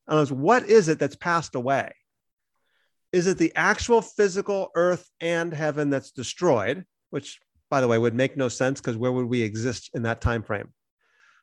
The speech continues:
Look at verse four. Someone read Revelation twenty-one, verse four.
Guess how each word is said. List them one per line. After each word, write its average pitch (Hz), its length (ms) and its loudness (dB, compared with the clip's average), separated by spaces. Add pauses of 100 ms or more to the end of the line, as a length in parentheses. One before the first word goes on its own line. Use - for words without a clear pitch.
(140)
Look 147 160 4
at 147 80 2
verse 151 220 2
four. 143 400 -4 (920)
Someone 151 320 2
read 147 140 2
Revelation 139 320 0
twenty-one, 143 360 -2
verse 123 160 -4
four. 107 380 -8